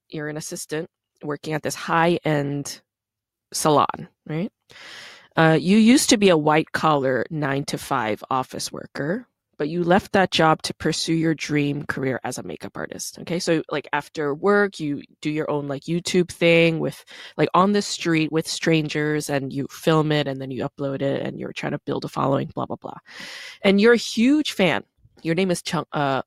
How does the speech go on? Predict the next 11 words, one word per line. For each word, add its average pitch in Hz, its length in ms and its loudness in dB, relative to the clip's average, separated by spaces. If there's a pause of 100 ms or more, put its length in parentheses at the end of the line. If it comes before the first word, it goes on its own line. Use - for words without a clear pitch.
An 151 180 -4
Jung-ah, 135 400 -2
and 151 220 0
you're 180 240 4
a 160 80 2
huge 240 800 -2
fan 165 460 2
of 143 160 -2
this 147 360 -2 (240)
Hijun 139 480 2
guy, - 300 -4